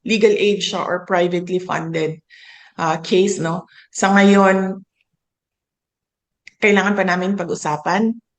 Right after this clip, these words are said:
ng abogado kung ano ba ang mangyayari sa gastusin sa kanyang kaso.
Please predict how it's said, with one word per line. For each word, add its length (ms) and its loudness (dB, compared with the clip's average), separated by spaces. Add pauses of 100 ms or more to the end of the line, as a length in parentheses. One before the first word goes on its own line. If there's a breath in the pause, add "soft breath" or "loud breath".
(100)
ng 320 0
abogado 800 -4 (480)
kung 400 -2
ano 240 -2
ba 320 0
ang 160 -6
mangyayari 1040 -4
sa 240 -6
gastusin 800 -2 (320 soft breath)
sa 320 -4
kanyang 560 0
kaso. 560 -6